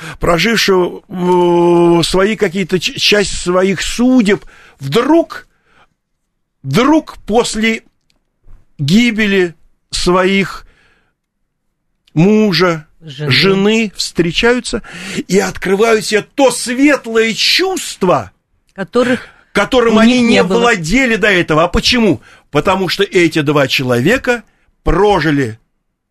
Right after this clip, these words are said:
Speaker 1: большую часть жизни не по своей воле. Одна именно из-за того, что она стала невольной соучастницей греха,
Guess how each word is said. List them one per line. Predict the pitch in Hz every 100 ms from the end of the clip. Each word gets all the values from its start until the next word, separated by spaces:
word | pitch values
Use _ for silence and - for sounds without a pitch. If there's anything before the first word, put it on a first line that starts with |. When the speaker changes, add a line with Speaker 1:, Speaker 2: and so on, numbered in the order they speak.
| _
Speaker 1:
большую | 113 143 196 - 143
часть | - 123 117
жизни | 139 226 202 208 - _ -
не | 120 160 190 262 254 _ _ -
по | 151
своей | - 135 127 113 127 147 156 156 _ _ -
воле. | 95 117 101 87 82 _ _ _ - - -
Одна | 143 175 160 202 208 170 104 _ -
именно | 165 160 160 160
из-за | 156 147
того, | 170 175 151
что | 143
она | 147
стала | - 170 151
невольной | 139 147 156 147 135
соучастницей | 123 135 123 143 127 117 110 113
греха, | 113 117 175 233